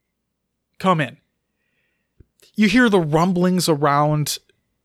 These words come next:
Halo, like, the Halo Esports Twitter, like, the forums, Reddit, so on and so forth. And you're like,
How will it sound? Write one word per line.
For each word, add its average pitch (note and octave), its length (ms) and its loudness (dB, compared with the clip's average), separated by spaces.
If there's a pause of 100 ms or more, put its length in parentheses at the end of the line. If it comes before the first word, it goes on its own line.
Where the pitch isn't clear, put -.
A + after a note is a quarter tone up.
Halo, E3+ 460 -2
like, D#3 160 -2
the C#3+ 140 -2
Halo D#3 320 0
Esports D#3 560 -6
Twitter, D3+ 480 -2
like, C3 200 -8
the - 80 -12
forums, C#3+ 840 -2 (180)
Reddit, D3 460 -4
so E3+ 160 -2
on D3+ 80 0
and C#3+ 80 -8
so E3 100 0
forth. C#3 240 -4
And D#3 80 -4
you're D#3 100 0
like, D3 200 -2